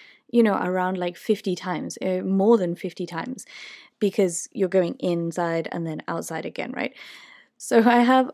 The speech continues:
a lot of stories from there, and I tried to save, like, the best stories for the podcast last week, but I do have one more story that I kind of missed off, um, which I thought I would start with today. So when you enter North Korea, right,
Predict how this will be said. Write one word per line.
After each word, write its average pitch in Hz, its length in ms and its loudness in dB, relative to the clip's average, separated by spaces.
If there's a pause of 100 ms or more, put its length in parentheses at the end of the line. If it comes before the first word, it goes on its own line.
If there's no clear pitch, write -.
a 240 60 6
lot 220 280 4
of 233 100 4
stories 175 320 0
from 175 160 -4
there, 170 100 -2
and 180 140 -2
I 190 80 0
tried 214 320 0
to 302 80 -2
save, 208 440 2
like, - 300 -2
the 190 100 2
best 180 340 -4
stories 170 440 0
for - 80 -6
the 170 60 -2
podcast 170 440 -8
last 165 240 -6
week, 160 220 -4
but 196 240 -2
I 214 240 4
do 202 300 0
have 254 160 0
one 190 140 -4
more 175 120 -2
story 175 240 0
that 170 160 -2
I 170 80 -2
kind 170 220 -4
of 165 80 -4
missed 165 240 -4
off, 165 200 0 (100)
um, 170 180 -4
which - 180 -8
I 175 60 -4
thought 170 200 -4
I 175 100 -2
would 185 140 -6
start - 320 -6
with 165 160 -4
today. 170 400 -4 (1160)
So 247 540 6 (360)
when 247 380 12
you 294 480 6
enter 196 520 2
North 180 300 -2
Korea, - 400 -2 (160)
right, 175 240 2